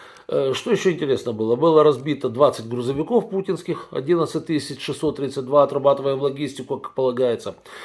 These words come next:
И шесть единиц спецтехники, э, это рэбы, радиостанции, сами прекрасно знаете. Тысяча триста сорок пять с начала, с начала войны. Интересно, какую-то там разбили, э, радиостанцию,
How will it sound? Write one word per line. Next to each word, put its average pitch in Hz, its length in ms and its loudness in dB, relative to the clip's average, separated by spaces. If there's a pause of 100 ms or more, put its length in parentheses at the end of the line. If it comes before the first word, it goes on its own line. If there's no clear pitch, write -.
(140)
И 226 160 6
шесть 233 320 4
единиц 165 460 0
спецтехники, 165 920 -2
э, 127 400 4
это 117 160 0
рэбы, 143 800 4
радиостанции, 104 580 -2
сами 117 220 -2
прекрасно 110 380 -8
знаете. 170 420 -2 (320)
Тысяча 175 240 -2
триста 143 300 -8
сорок 147 240 -2
пять 135 140 2
с - 40 -14
начала, 127 340 -4
с - 80 -10
начала 135 320 0
войны. 165 260 0
Интересно, 143 380 -4
какую-то 139 260 -6
там 131 180 -2
разбили, 123 500 0 (520)
э, 131 260 10
радиостанцию, 113 1900 2